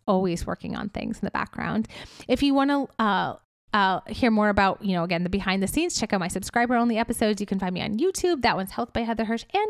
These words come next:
at Heather Hirsch M D across all my socials. Thank you guys so much for your support. If you have two seconds, you'd like to write a review of this show, please do so. I will thank you from the bottom of my heart.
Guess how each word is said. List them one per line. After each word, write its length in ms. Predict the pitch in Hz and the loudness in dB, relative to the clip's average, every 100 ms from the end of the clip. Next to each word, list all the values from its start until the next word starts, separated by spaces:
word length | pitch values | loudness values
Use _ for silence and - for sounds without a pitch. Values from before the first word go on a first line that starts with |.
| 403 | 0
at 160 | 262 233 | -2 0
Heather 240 | 220 208 | -2 -2
Hirsch 160 | 208 202 | -2 -2
M 80 | |
D 100 | 196 | -4
across 300 | 190 - 196 | -4 -4 -6
all 120 | 160 190 | -6 -8
my 120 | - | -8
socials. 580 | - 254 269 - 294 - - - - - | -2 -2 2 2 2 0 -10 -14 -14 -6
Thank 200 | - 262 | -2 0
you 60 | 262 | 2
guys 280 | 214 208 - | 2 2 0
so 800 | - - - 247 247 269 285 294 | -8 -10 -2 2 4 4 4 0
much 360 | 214 190 - - | -2 -2 -4 -6
for 100 | 202 | -4
your 160 | 190 | -2
support. 560 | 190 - 196 254 262 277 - | -4 -4 -4 0 0 0 -4
If 180 | - | -6
you 340 | 226 214 208 208 - - - | -2 0 2 0 -4 -14 -12
have 200 | - 247 | -2 0
two 100 | - | 2
seconds, 340 | 277 262 269 | 0 0 0
you'd 160 | 233 220 | 0 0
like 200 | 196 202 | -2 -4
to 100 | 208 | -6
write 360 | 202 196 196 - | -2 -2 -2 -4
a 140 | 208 | -4
review 440 | 214 202 190 220 220 | 0 -2 -2 -2 -2
of 180 | 208 196 | -2 -2
this 140 | 190 | -2
show, 640 | - - 294 302 320 339 - - - | -4 -2 2 4 4 2 -2 -12 -20
please 320 | - 359 339 | -4 -2 -2
do 160 | - 185 | -4 -4
so. 360 | - 175 170 175 | -2 -2 0 0
I 80 | 196 | -2
will 80 | 180 | -2
thank 260 | - 185 | -4 -4
you 140 | - 185 | -6 -8
from 160 | - | -6
the 80 | 180 | -6
bottom 240 | 165 170 170 | -4 -6 -6
of 140 | 170 | -8
my 60 | 165 | -10
heart. 380 | - 349 - | -2 -2 -2